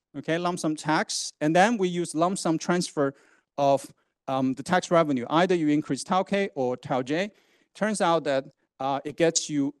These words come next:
worse inequality because the bottom, the bottom has less wealth shares. And the reason is if you do lump sum transfers,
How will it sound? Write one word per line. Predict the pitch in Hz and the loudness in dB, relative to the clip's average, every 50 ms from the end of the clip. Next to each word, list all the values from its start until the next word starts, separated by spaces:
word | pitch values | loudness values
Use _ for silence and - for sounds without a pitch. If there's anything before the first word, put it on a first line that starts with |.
| _ | _
worse | - 143 156 185 190 190 180 - - | -4 2 4 6 6 6 2 0 0
inequality | 165 160 160 151 - - 160 151 151 143 135 - 113 101 | 0 2 2 0 0 2 2 2 2 2 0 -4 -8 -10
because | - 131 123 - 135 127 131 - - _ _ _ _ | -10 -8 -4 -4 -2 -2 -4 -6 -10 _ _ _ _
the | - 123 | -6 0
bottom, | 110 143 165 185 185 - 196 214 220 - - _ _ _ _ | 4 4 4 4 4 2 -2 -4 -4 -6 -10 _ _ _ _
the | - 139 | -12 -8
bottom | - - 156 160 147 - 196 | -2 -2 -2 -2 0 -2 -2
has | 170 143 131 131 - - | 0 0 -2 -2 -2 -2
less | 131 147 151 147 - - | 0 2 2 2 2 2
wealth | 143 143 135 135 | 2 4 4 2
shares. | - - - 165 135 110 98 - - _ _ _ _ _ _ _ _ - | 0 0 0 2 2 2 0 -4 -8 _ _ _ _ _ _ _ _ -2
And | 147 147 | 2 2
the | 156 | 4
reason | 165 220 254 220 233 190 156 | 4 4 4 4 2 2 2
is | 147 143 139 - - | 2 2 0 -2 -2
if | 147 151 143 156 | -2 0 2 2
you | 156 | 2
do | 143 156 156 156 | 2 2 4 4
lump | 165 185 214 208 | 6 4 4 2
sum | - 208 185 - | 0 0 -2 0
transfers, | - 180 165 165 156 - - 185 196 - | 0 0 0 0 0 0 -2 -2 -2 -2